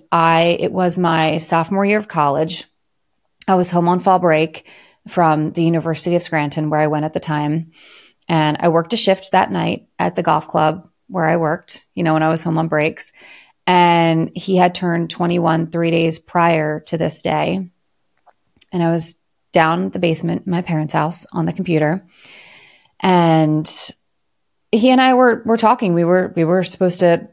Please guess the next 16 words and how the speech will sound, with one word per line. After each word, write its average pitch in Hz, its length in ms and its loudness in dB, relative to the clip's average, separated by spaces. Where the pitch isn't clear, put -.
see 254 140 2
each 277 120 0
other, - 340 -4
actually. - 560 -6
And 170 520 2
while 160 120 4
I 165 60 2
was 156 120 -4
home 185 340 -2
on 170 160 -4
break, 190 380 0
and 180 500 6
there 180 80 6
was 180 140 4
a 180 60 2
pound 180 760 0